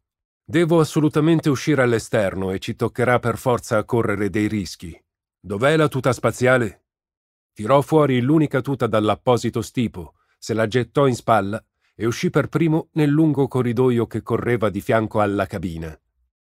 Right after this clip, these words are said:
Oltrepassò porte chiuse dietro le cui barriere a tenuta stagna c'erano quelli che un tempo erano stati gli alloggi dei passeggeri, ma che ormai erano delle semplici cavità aperte sullo spazio.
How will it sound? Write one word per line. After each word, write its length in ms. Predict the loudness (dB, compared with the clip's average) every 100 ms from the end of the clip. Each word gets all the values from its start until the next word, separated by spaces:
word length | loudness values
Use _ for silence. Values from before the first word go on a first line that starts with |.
| _ -4
Oltrepassò 720 | -2 0 0 0 0 2 2
porte 340 | 2 -2 -4
chiuse 400 | -2 -2 0 -2
dietro 340 | 0 -2 -2 -2
le 120 | -2
cui 160 | 0 0
barriere 500 | 0 2 0 0 -2
a 80 |
tenuta 340 | -4 -4 -4 -4
stagna 480 | -2 0 2 -2 -6 _ _ _ -4
c'erano 420 | 0 2 2 0
quelli 300 | 0 2 0
che 120 | 0
un 100 | 0
tempo 400 | 0 -2 2 2
erano 260 | 2 0 -4
stati 360 | -2 -2 -2
gli 100 | -2
alloggi 520 | -2 0 -2 -2 -4
dei 180 | -4 -4
passeggeri, 760 | -6 -6 -6 -4 0 0 0 -6 _ _ _
ma 140 | -2 -2
che 140 | 0
ormai 380 | 0 2 2 2
erano 320 | 2 0 -2
delle 300 | -2 -2 -2
semplici 520 | 0 -2 -2 -6 -6
cavità 460 | -4 -4 0 2 2
aperte 440 | 2 0 0 -4
sullo 340 | -4 -4 -4 -6
spazio. 640 | -6 -6 -6 -12 -16 -16